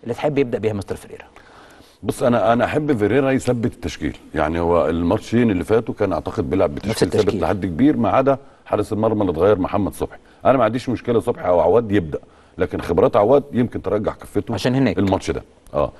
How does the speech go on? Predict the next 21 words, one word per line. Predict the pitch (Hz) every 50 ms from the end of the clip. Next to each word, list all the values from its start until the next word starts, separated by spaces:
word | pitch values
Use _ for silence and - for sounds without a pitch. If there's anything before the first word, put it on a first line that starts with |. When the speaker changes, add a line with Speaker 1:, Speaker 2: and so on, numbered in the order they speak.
| - - - _ -
Speaker 2:
التشكيل | 110 98 - 113 - - - 151 196 175 151 -
هو | - 131 156 147 120 -
ألعب | - 135 147 110 98 95 85
بيه | 95 131
لأنه | 143 131 - 107 98 90 90
أنت | 90 117 110 -
زي | 101 87 110 110
ما | 110 98
قلت | 107 127 113 - - - - - - - - _
في | - 160
شوية | 156 - - 127 156 170 139
تغيير | - - 107 98 101 107 135 185 196 156 113 98 -
فني | - 143 160 175 165 170 170 160 - - - _ _ _
في | _ - 135
المباراتين | 139 143 139 120 117 113 107 - 143 156
الأخيرتين | 151 113 - 101 110 107 107 143 156
عن، | 135 110 113 113 107 104 -
عن | - - 95 98 101
الكوارث | 95 - - 101 113 139 156 143 - 107
اللي | 101 92
لعبناها | 87 87 85 123 131 127 117 107